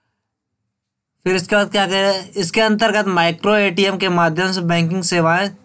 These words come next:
देने के स-, देने में सक्षम। फिर आगे क्या है, बीसी सखी का मुख्य कार्य ग्रामीणों तक बैंकिंग सेवाओं को पहुंचाना है। फिर यहाँ पर देख-, देखिए नीचे वाली लाइन में क्या कह रहा है, इससे ना सिर्फ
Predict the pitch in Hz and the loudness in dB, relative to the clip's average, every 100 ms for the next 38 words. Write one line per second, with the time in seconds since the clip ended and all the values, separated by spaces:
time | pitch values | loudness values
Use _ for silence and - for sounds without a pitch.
0 | 160 165 165 175 170 196 220 226 _ _ | -2 2 2 2 0 -2 -2 -8 _ _
1 | _ _ - 170 262 - _ _ - 170 | _ _ -4 -2 -4 -8 _ _ -6 0
2 | 165 175 185 190 226 226 180 - 190 175 | 2 2 0 0 0 -2 -4 -2 0 0
3 | 127 120 - _ _ _ _ - 185 180 | -2 -6 -18 _ _ _ _ -4 0 0
4 | 190 196 196 185 208 202 175 160 170 170 | 0 0 2 2 2 0 0 4 4 4
5 | 220 208 202 - 196 175 170 156 165 170 | 2 2 0 0 0 2 2 2 0 -4
6 | _ _ _ _ _ _ - 165 196 208 | _ _ _ _ _ _ -2 2 2 2
7 | 214 196 180 180 180 165 165 165 170 180 | -2 2 4 4 0 2 2 2 0 0
8 | 185 180 175 165 160 156 156 180 170 165 | 0 -2 0 0 2 0 -2 -4 -2 2
9 | 156 156 151 196 208 - 165 151 156 151 | 2 2 0 -4 -4 -2 -2 0 0 0
10 | 170 165 165 170 175 165 160 156 165 156 | 0 0 0 -2 -2 0 0 0 -2 -2
11 | 156 165 160 151 160 156 165 165 160 160 | -4 -4 -4 -2 -2 -4 -2 0 0 -2
12 | 160 160 151 147 135 143 165 - - _ | -2 -2 -2 -2 0 -2 -4 -12 -20 _
13 | _ - 185 170 220 208 190 190 196 196 | _ -4 -2 2 2 2 2 2 2 -2
14 | 165 170 156 147 | -4 0 0 -2